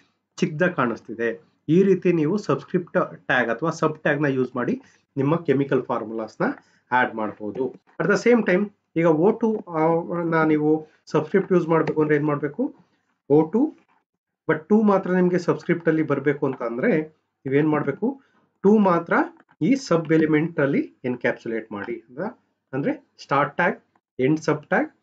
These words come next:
ಅದ್ರ ಮಧ್ಯದಲ್ಲಿ two. Save ಮಾಡಿ, ನಿಮ್ಮ ಎಚ್ T M L file refresh ಮಾಡಿದ್ರೆ ನೀವು ಇಲ್ಲಿ ನೋಡ್ಬೋದು ಓ ಟು ಅಂತ ಕೂಡ subscript format ಅಲ್ಲಿ ತೋರಿಸ್ತಾ ಇದೆ.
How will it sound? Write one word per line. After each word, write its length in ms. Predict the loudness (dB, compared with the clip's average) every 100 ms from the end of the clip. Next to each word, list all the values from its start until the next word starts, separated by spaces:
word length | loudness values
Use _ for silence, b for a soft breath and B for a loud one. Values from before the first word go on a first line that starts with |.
| _ -6
ಅದ್ರ 140 | -4
ಮಧ್ಯದಲ್ಲಿ 520 | 0 0 0 0 0
two. 340 | -2 -6 -12 -14 b _
Save 300 | -2 2 2
ಮಾಡಿ, 400 | 2 0 -2 -4 _ _ _
ನಿಮ್ಮ 160 | -2 2
ಎಚ್ 200 | 0 0
T 60 | 0
M 100 | 0
L 80 |
file 200 | 0 0
refresh 380 | 0 0 -2 -4
ಮಾಡಿದ್ರೆ 280 | -6 -6 -6
ನೀವು 140 | -4
ಇಲ್ಲಿ 140 | -4 -4
ನೋಡ್ಬೋದು 500 | -6 -4 -4 -4 -6 b b 0
ಓ 200 | 2 4
ಟು 140 | 2
ಅಂತ 160 | -2 -4
ಕೂಡ 260 | -8 -4 -4 -6 _ _
subscript 400 | -2 -2 -6 -2
format 400 | -2 -4 -6 -10
ಅಲ್ಲಿ 160 | -8 -4
ತೋರಿಸ್ತಾ 400 | 0 0 0 -4
ಇದೆ. 160 | -4